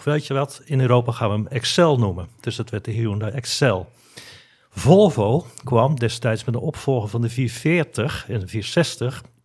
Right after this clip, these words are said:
S veertig en F veertig. Ferrari, dat gaat niet, want wij hebben een F veertig. Oei, nou, laten we hem dan maar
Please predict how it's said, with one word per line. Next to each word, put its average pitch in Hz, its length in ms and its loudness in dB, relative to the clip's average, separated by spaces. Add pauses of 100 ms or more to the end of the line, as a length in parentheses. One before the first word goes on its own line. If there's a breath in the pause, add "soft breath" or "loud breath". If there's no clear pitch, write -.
(160)
S 120 220 -2
veertig 120 520 -2 (120)
en 143 180 -4 (240)
F - 160 -8
veertig. 113 580 -2 (400)
Ferrari, 147 600 2 (420)
dat 147 160 2
gaat 175 200 4
niet, 104 160 -2 (260)
want 127 160 0
wij 156 120 4
hebben 165 260 4
een 117 120 4
F - 20 -8
veertig. - 560 -6 (260)
Oei, 143 340 4 (300)
nou, 123 180 -2 (240)
laten 135 280 2
we 139 60 2
hem 147 80 4
dan - 0 -
maar 151 120 2